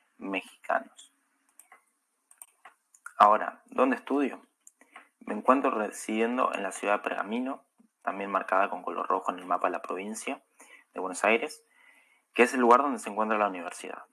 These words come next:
Aquí les dejo una foto de la plaza principal y de la estación de trenes de la ciudad de Pergamino.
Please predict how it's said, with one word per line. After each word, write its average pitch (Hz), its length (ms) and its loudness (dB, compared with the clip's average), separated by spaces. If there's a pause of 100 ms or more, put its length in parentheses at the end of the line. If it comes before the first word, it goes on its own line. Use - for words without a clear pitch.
(840)
Aquí 113 160 -4
les 113 140 -2
dejo 110 300 -2
una 101 160 -6
foto 110 260 -2
de 98 80 -2
la 92 140 -6
plaza - 200 -8
principal 117 720 0
y - 40 -12
de 92 100 -10
la - 80 -14
estación - 320 -14
de 92 80 -10
trenes 113 500 -6
de - 240 -14 (280)
la - 120 -10
ciudad 92 220 -4
de - 60 -6
Pergamino. 95 460 -6